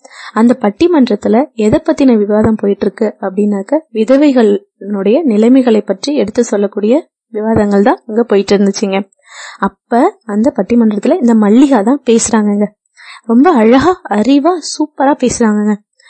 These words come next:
எப்படி பேசுனாங்க அப்படின்னாக்க, ஒரு ஆணுக்கு திருமணம் ஆகி அந்த பெண் இறந்து விட்டானா, அந்த ஆணுக்கு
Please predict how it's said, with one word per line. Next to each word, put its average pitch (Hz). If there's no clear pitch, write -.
எப்படி 254
பேசுனாங்க 240
அப்படின்னாக்க, 214
ஒரு 170
ஆணுக்கு 330
திருமணம் 240
ஆகி 220
அந்த 226
பெண் 269
இறந்து 247
விட்டானா, 233
அந்த 240
ஆணுக்கு 269